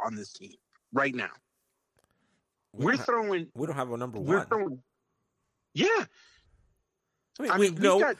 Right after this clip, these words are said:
Speaker 2: we have, i-, in my opinion, we have no number one. We have two number twos and a number three.
Speaker 1: I think we've got one number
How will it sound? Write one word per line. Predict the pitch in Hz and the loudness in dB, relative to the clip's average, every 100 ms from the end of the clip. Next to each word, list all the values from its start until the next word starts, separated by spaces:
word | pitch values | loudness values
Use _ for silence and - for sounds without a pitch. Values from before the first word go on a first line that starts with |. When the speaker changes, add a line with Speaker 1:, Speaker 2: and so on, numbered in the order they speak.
| - | -4
Speaker 2:
we | 208 190 | -2 0
have, | 208 214 - | 2 0 0
i-, | 190 | -4
in | - 180 | -2 -2
my | 165 | 0
opinion, | 180 - 147 131 147 - | 0 0 -4 -4 -8 -8
we | 120 | -4
have | 135 117 | -4 -4
no | 127 | -4
number | 160 208 226 | -2 -2 -2
one. | 262 113 127 156 _ - | -4 -4 -6 -10 _ -6
We | 131 | -4
have | 117 | -4
two | - 202 | -8 -6
number | 202 165 | -6 -6
twos | 135 - 151 135 | -8 -4 -4 -2
and | 117 | -4
a | |
number | 113 107 | -6 -8
three. | - 92 - _ _ _ _ _ _ _ _ _ _ _ _ - - - - | -10 -16 -18 _ _ _ _ _ _ _ _ _ _ _ _ -20 -20 -8 -2
Speaker 1:
I | 220 | -2
think | 254 180 | -2 -8
we've | 190 | -4
got | 170 120 | -2 -2
one | 120 147 180 165 127 | -2 -4 -4 -4 -6
number | 117 107 | -8 -8